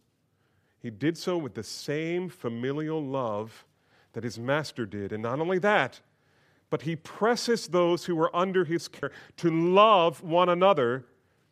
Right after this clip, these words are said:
as one of the preeminent marks of being a true disciple. Now, back in chapter thirteen, but don't switch there yet.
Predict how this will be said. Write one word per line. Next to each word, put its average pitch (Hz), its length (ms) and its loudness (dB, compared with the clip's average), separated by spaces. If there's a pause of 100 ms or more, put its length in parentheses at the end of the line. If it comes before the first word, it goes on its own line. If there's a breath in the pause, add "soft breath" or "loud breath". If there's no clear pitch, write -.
(880)
as 120 200 -10
one 170 240 6
of 170 80 4
the 156 60 2
preeminent 196 720 4
marks 175 500 4
of 127 220 -4
being 170 320 0
a 156 60 2
true 175 440 -2
disciple. 127 880 -4 (2500)
Now, 139 240 2 (240)
back 160 220 4
in 180 80 0
chapter 175 300 2
thirteen, 156 420 -2
but 117 100 -6
don't 160 160 2
switch - 280 -2
there 120 180 0
yet. 110 240 -4